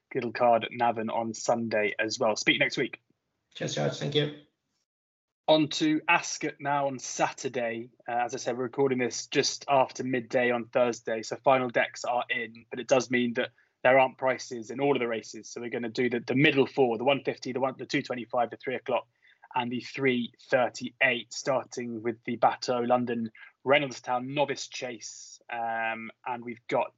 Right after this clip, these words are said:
Speaker 1: Does He Know is the five to two favourite ahead of Annual Invictus at seven to two, Coach Rambler seven to two,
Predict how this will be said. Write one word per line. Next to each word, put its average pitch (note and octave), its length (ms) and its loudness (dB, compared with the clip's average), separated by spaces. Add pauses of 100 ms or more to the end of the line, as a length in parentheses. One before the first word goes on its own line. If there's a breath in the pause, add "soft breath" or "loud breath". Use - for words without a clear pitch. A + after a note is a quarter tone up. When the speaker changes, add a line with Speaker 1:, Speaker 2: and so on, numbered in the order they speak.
Speaker 1:
Does B2+ 240 2
He B2 160 -4
Know A#2+ 360 0
is A2+ 200 -10
the A#2 100 -8
five B2 500 4
to A2+ 100 -6
two A#2+ 260 -4
favourite B2 560 -2
ahead A#2+ 180 -4
of - 140 -10
Annual C3 240 2
Invictus A#2+ 520 0
at - 80 -14
seven C#3+ 320 4
to C3 60 2
two, C3+ 240 0 (400 loud breath)
Coach C#3 280 2
Rambler C3+ 300 4
seven C3+ 300 -4
to C3 120 -12
two, C3+ 280 -4